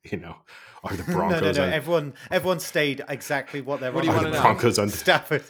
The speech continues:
Speaker 1: are, are the Broncos undefeated?
Speaker 3: No, they
Speaker 1: <laughs> You
Speaker 3: didn't make
Speaker 1: know?
Speaker 3: the playoffs. I told you that already.
Speaker 1: Uh, have the Bills lost another game?
Speaker 3: Yes, the Bills lost four games.
Speaker 2: Did they beat the Cardinals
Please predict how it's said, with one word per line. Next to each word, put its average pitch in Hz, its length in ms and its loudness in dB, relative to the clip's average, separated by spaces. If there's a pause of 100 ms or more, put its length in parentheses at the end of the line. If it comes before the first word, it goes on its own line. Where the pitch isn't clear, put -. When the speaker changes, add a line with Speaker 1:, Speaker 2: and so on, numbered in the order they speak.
(100)
Speaker 1:
are, 104 200 -4 (120)
are 110 120 4
the 101 80 4
Broncos 101 460 2 (120)
undefeated? 92 640 -4 (540)
Speaker 3:
No, 135 200 -4
they 113 80 -4
Speaker 1:
<laughs> 117 40 -4
You 107 60 -2
Speaker 3:
didn't 90 100 -6
make 101 80 0
Speaker 1:
know? 104 120 -6
Speaker 3:
the - 80 -18
playoffs. 78 440 -16
I - 40 -12
told 101 220 -10
you 95 60 -14
that 87 100 -14
already. 85 220 -14 (280)
Speaker 1:
Uh, - 40 -10 (680)
have - 200 -10
the 95 80 -6
Bills 92 540 -4
lost 85 320 -6
another 82 260 -8
game? 90 320 -14 (880)
Speaker 3:
Yes, 107 380 -12 (140)
the 113 100 -14
Bills 107 520 -10
lost 101 320 -12
four 98 200 -14
games. - 400 -20 (880)
Speaker 2:
Did 113 160 -16
they 113 140 -8
beat 110 260 -14
the 110 80 -20
Cardinals 127 640 -14